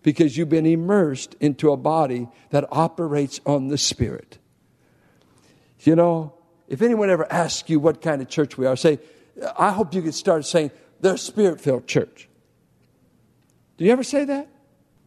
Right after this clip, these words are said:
Don't say, "They're conservative." 'Cause they think, "Oh, they're dead. You can't raise a hand." Say, "No, alive. In Christ. Got the Holy Spirit." I want everything God can give a New Testament believer.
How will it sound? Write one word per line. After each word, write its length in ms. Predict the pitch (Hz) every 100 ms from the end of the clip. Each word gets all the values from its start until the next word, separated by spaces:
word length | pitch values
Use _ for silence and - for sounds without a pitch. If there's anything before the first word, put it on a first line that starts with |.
| _ -
Don't 220 | 240 233
say, 160 | 240 208
"They're 200 | 165 180
conservative." 840 | 196 - - 220 202 156 - - _ _ _ _ _ _ _ _ _ _ _
'Cause 120 | - 135
they 100 | 185
think, 180 | 175 -
"Oh, 280 | 160 160
they're 180 | 151 165
dead. 440 | 147 175 151 131 131
You 80 | 135
can't 260 | 160 147
raise 240 | 143 151 147
a 100 | 160
hand." 380 | 160 147 120 123 - - - - - - - _ _ _ _ _
Say, 120 | - 247
"No, 180 | 269 -
alive. 720 | 240 269 294 262 196 147 110 - _ _ _ _ _ _ _ _ _ _
In 300 | 285 302 294
Christ. 840 | - 269 285 269 208 - - - - _ _ _ _ _ _
Got 240 | 311 294 294
the 100 | 226
Holy 360 | 294 285 240
Spirit." 640 | - - - 285 247 139 82 - _ _ _ _ _ - _ _ -
I 140 | - 285
want 180 | 277 262
everything 560 | 285 254 220 269 262
God 260 | 262 262 247
can 160 | 254
give 220 | 214 262 233
a 80 |
New 180 | 233 247
Testament 480 | 247 254 233 220 233
believer. 500 | 233 240 185 156 -